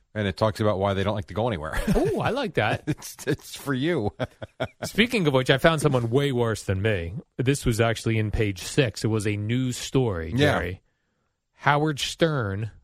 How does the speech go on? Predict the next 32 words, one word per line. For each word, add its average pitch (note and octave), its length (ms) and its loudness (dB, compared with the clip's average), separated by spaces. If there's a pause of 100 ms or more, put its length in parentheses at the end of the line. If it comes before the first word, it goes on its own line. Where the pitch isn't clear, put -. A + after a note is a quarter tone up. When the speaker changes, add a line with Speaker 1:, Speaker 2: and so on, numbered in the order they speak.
(140)
Speaker 2:
left B2+ 360 0
his C3 180 2
house G#2+ 640 0 (360)
for C3+ 120 4
the B2+ 100 4
first C3+ 380 2
time B2+ 280 2
since A#2 300 -2
covid A#2 500 -2
started. F2+ 580 -4
Speaker 1:
So G3+ 120 2
that B3+ 180 4
was B3+ 160 0
a A3 60 4
real E3+ 320 0
thing? E3+ 260 0
Speaker 2:
That C3 120 6
was C#3 120 2
a C3+ 60 2
real C#3+ 240 2
thing. B2 340 2 (520)
Speaker 1:
Now, G3 140 6
he A3+ 160 8
went, B3+ 240 2
but F#3 260 -2
hold D#3 240 2
on. F2 140 0
He B2+ 180 2
did G#3 240 0
go A#3 160 6
for D#3+ 240 4
walks. B2 680 -2